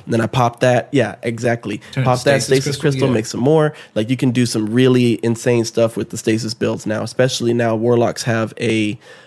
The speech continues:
Speaker 1: um, exotic gauntlet called Osiomancy Gloves, which allows you to throw th-, two, uh, Ice Bolt grenades.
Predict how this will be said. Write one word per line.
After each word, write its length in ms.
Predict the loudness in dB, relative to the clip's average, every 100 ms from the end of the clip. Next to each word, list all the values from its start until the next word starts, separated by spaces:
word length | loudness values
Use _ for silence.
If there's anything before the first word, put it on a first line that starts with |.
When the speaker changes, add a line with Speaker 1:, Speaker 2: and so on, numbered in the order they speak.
| _
Speaker 1:
um, 440 | 0 0 -2 -6 -12 _ _ _ _ _ _ _ _ -2
exotic 360 | 2 2 2
gauntlet 380 | 2 2 4 2
called 400 | 2 2 2 0 0
Osiomancy 540 | 0 4 2 2 0
Gloves, 300 | 0 -2 -2
which 140 | -2
allows 280 | 0 2 0
you 60 | -2
to 140 | -6
throw 300 | -2 0 0
th-, 260 | -2 -10 -20 -14
two, 420 | -2 2 4 4 0 -12 -20 _ _
uh, 300 | 0 0 -2 -6 _
Ice 160 | -4 -2
Bolt 240 | -4 -4
grenades. 580 | -6 -4 -6 -10 -16